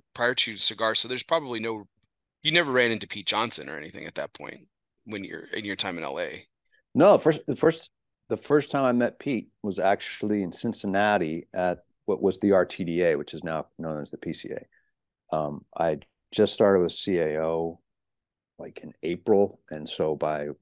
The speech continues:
Speaker 2: whatever that month was, July or some, a couple months later, whatever, I was at the, this trade show,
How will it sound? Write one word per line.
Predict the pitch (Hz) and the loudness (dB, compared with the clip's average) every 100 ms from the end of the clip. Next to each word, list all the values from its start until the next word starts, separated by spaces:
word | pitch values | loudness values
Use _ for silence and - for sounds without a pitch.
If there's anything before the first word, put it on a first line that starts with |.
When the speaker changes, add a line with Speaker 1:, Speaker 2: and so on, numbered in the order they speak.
| _ - | _ -6
Speaker 2:
whatever | 82 80 | -2 -2
that | 80 - 78 | -2 -4 -8
month | 80 80 | -8 -6
was, | 71 71 | -6 -6
July | 73 76 78 85 | -6 -4 -2 -2
or | |
some, | 82 - | -4 -8
a | - | -10
couple | - 87 | -10 -6
months | 80 - | -6 -4
later, | 85 90 | -2 0
whatever, | 76 90 87 - _ _ _ _ _ _ _ - | 0 0 0 -4 _ _ _ _ _ _ _ 0
I | 87 | 2
was | 90 87 | 4 2
at | 87 - | 0 -6
the, | 87 - | -10 -6
this | 95 87 - | -4 -4 -4
trade | - 110 123 | 2 4 4
show, | - 80 73 - | 2 0 0 -4